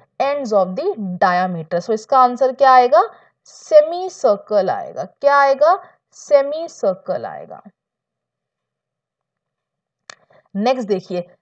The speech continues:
segment of a circle is the region between an arc and dash of the circle। मैंने आपको पिछले लेक्चर में बताया था, सेगमेंट basically क्या होता है? ऐसा रीजन जो किसके बीच में lie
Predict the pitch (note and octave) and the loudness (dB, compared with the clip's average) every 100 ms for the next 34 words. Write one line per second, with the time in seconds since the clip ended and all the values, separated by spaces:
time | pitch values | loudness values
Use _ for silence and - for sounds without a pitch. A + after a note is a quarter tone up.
0 | _ - - C#4+ A#3+ D4 F#4 G#4 G#4 F#4+ | _ -20 2 4 4 0 0 0 0 0
1 | G4+ G#4 - - C4 C4+ - F#3 G3 - | 0 -2 -2 2 4 2 0 -2 -2 -6
2 | C4 A3 A#3 D#4+ F#3+ F#3 C4+ C4+ A3 C4 | -8 -6 -6 -6 -6 -6 -8 -8 -2 -2
3 | F3+ E3+ _ _ - E3+ A#3 A#3+ A3 C#4+ | -2 -10 _ _ -14 -8 -8 -8 -8 -6
4 | F4+ F#4+ - C4 C#4 C#4+ - _ G3+ G3 | -8 -8 -2 -2 -2 -6 -16 _ 2 4
5 | G3+ D4 - _ - A3+ A#3+ C#4 G#3 D#3+ | 4 4 0 _ -4 -2 -2 -4 -6 -4
6 | - A3 A#3+ C#4 - G#3 F#3 A3 - E3+ | 2 4 4 4 2 0 -2 -6 -4 -4
7 | F3 F3+ F#3 A3 A3 A3 - B3+ - _ | -4 -6 -4 0 0 0 0 -2 -2 _
8 | _ A#3 A3 C#4 C5+ - D5 D5+ A#3+ A3+ | _ -10 -6 0 0 4 2 4 0 2
9 | G#3+ A3+ C#4 E4 D#4+ - _ - - A#3+ | 2 4 2 0 -2 -2 _ -2 2 2
10 | B3 D#4 E4 D#4 - E4 E4 F4+ - D#4+ | 2 0 0 -2 -4 -8 -8 -10 -2 2
11 | D#4 C#4 C#4 B3+ E4 E4 - C4 C4+ - | 4 2 0 0 0 0 -2 -2 -2 4
12 | F4 C#4+ E3+ A#3+ B3 F#3+ D4 C4 - _ | 4 4 -2 -6 -6 -2 0 0 -6 _
13 | _ C#4 - D#4+ - - G4+ F#4+ F#4 F4+ | _ -12 -10 -12 -8 -6 -4 -4 -6 -4
14 | F#4+ D5+ D5+ | -2 2 0